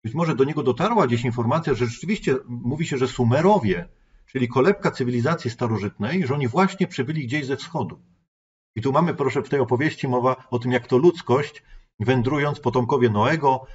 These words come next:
prawda, bo to, to jest historia po potopie, tak? To myślę, że wszyscy wiemy, że wieża Babel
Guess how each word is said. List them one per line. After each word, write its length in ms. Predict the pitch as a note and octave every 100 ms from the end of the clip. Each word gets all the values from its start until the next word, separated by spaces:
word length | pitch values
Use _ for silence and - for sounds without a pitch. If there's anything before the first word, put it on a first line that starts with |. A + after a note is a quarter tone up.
| - -
prawda, 280 | A2 F#2+
bo 120 | A2 A2
to, 80 |
to 200 | A2+ A#2+
jest 120 | C3 B2
historia 340 | A#2+ C#3 B2+
po 120 | C#3
potopie, 380 | B2+ A#2+ G#2 E2+
tak? 180 | B2 -
To 100 | B2+
myślę, 260 | A#2+ A#2+
że 80 | G#2+
wszyscy 280 | B2+ A#2+ G#2+
wiemy, 240 | C3+ E3
że 100 | A#2
wieża 260 | A2 E3 G#3
Babel 380 | D#3 D3 C#3